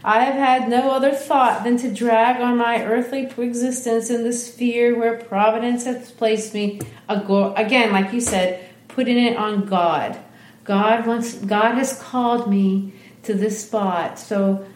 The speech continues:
I'm gonna stay here. I'm not even gonna think about any other thing. And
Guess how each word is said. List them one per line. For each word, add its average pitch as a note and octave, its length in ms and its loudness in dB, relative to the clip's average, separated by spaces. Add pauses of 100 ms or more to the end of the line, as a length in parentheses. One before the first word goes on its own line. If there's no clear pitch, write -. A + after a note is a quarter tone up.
(160)
I'm G3 120 0
gonna A#3 140 4
stay B3 420 2
here. F3 500 -2
I'm G3 120 0
not G3+ 140 2
even G#3+ 120 0
gonna G3 260 -2
think A#3 160 -2
about E3 540 -2 (320)
any A#3 260 4
other G#3 160 0
thing. - 680 -8
And G3+ 280 -2